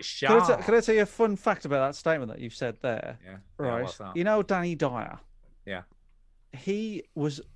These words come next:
Speaker 1: going for a, 'cause in Hollywood, the way that actors get roles isn't always through auditions, it's through meals, right? They go to a
Speaker 2: Yeah.
Speaker 1: meal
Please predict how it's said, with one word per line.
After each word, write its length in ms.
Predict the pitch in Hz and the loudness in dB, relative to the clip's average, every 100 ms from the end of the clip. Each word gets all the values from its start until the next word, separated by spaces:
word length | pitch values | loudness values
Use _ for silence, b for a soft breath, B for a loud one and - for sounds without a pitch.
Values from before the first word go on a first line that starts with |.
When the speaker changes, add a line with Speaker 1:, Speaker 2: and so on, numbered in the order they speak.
| - | -12
Speaker 1:
going 360 | 151 160 202 202 | -4 -2 -2 -8
for 280 | - 175 160 | -8 -6 -4
a, 180 | 151 143 - | -4 -6 -12
'cause 160 | - 156 | -10 -8
in 340 | - 196 196 - | -6 -6 -6 -10
Hollywood, 640 | - 170 151 113 113 - - - | -6 -2 -2 -2 -8 -14 -20 -14
the 100 | - | -6
way 240 | 135 185 214 | -2 0 -2
that 200 | 190 135 | -4 -6
actors 400 | 160 143 - 143 | -8 -10 -6 -8
get 180 | - 135 | -6 -8
roles 680 | 135 131 120 - - 143 - - | -4 -2 -2 -6 -14 -20 -14 -4
isn't 340 | 175 190 185 - - - | -4 -2 -6 -10 -16 -2
always 540 | 160 156 139 127 - | 2 4 2 0 -4
through 260 | - 131 120 | -8 -6 -6
auditions, 840 | 120 135 - 107 104 98 - - - | -6 -8 -8 -8 -10 -14 -20 -20 -18
it's 140 | - | -18
through 280 | - - 120 | -10 -4 -2
meals, 760 | 120 143 117 - 135 - - _ _ - | 2 2 2 -6 -18 -20 -20 _ _ -10
right? 160 | 117 123 | -8 -4
They 140 | 131 | 0
go 220 | 185 202 | 4 4
to 200 | 196 180 | 4 2
a 40 | 156 | 2
Speaker 2:
Yeah. 60 | 151 | 2
Speaker 1:
meal 400 | 135 113 127 | 0 -2 -10